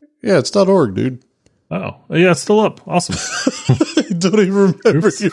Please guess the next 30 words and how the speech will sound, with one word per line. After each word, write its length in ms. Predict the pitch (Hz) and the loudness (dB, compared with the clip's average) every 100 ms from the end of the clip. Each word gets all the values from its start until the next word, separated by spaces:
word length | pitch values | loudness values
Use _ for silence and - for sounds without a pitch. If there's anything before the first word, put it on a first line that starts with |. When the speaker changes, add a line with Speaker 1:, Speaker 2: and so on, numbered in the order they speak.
| - | 0
Speaker 1:
own 100 | 190 - - - | -2 -4 -20 -6
thing. 440 | 202 196 - 175 - 196 214 214 - | 0 0 -2 -10 -10 -8 -4 -4 -2
Okay. 340 | 226 214 127 127 - - - _ | -2 0 0 -2 -6 -18 -20 _
So 220 | - 151 143 | 0 2 4
we 60 | |
don't, 180 | 185 - | 2 2
we 100 | 160 | 2
don't 160 | 196 170 | 2 2
have 180 | 165 - | 0 0
to, 260 | 151 131 | 0 4
uh, 160 | 113 107 - _ _ _ _ _ | 4 2 -2 _ _ _ _ _
we 80 | 165 | 2
don't 80 | 190 | 2
have 100 | 165 | 2
to 40 | |
skate 180 | - 165 | 2 2
around 280 | 123 139 175 | 4 4 2
it, 100 | 107 | 2
but 100 | 139 | 0
yeah. 280 | 208 151 - - _ _ - | 2 2 0 -8 _ _ -2
So 240 | 185 165 | 2 2
it's 260 | - 170 190 | 2 0 0
a, 40 | |
it's 280 | 175 165 - | 0 0 0
a, 320 | 165 156 147 - _ _ _ _ - | 2 2 0 -4 _ _ _ _ -6
a 60 | |
color 260 | - 254 180 | 0 2 2
converter, 460 | 117 95 90 95 - _ _ - | 0 -2 -4 -6 -14 _ _ 0
right? 240 | 160 208 196 | 2 2 2
And 320 | 190 170 135 | 2 2 0